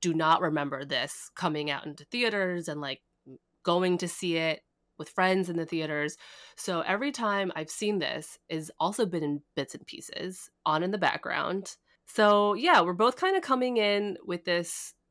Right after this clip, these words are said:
movie, like, not super high, which I kind of expected. And a lot of movies for me that I talk about on the pod, I, I usually have, like, a pretty strong relationship with them,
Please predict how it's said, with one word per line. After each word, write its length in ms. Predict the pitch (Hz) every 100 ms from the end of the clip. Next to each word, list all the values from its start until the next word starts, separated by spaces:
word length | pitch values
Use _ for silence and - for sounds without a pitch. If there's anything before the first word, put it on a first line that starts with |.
| -
movie, 360 | 190 185 180 170
like, 260 | 151 147 _ _ - 208
not 260 | 277 294
super 280 | - 330 359
high, 400 | - 156 156 254 330
which 320 | 196 170 - -
I 80 |
kind 220 | 185 220 214
of 100 | 185
expected. 640 | 170 - - - 180 220 - _ _ _ -
And 100 | 208
a 60 |
lot 180 | 208 220
of 60 | 247
movies 320 | 196 185 196
for 80 | 190
me 100 | 165
that 160 | 160
I 140 | 165 156 -
talk 200 | 180 175
about 140 | 165
on 80 | 147
the 80 | -
pod, 380 | 202 185 160 -
I, 220 | 151 156
I 40 | -
usually 320 | 156 160 160
have, 160 | 160
like, 140 | - -
a 80 | -
pretty 200 | 415 466
strong 240 | - 196
relationship 560 | 165 151 190 214 - -
with 120 | - -
them, 220 | - 165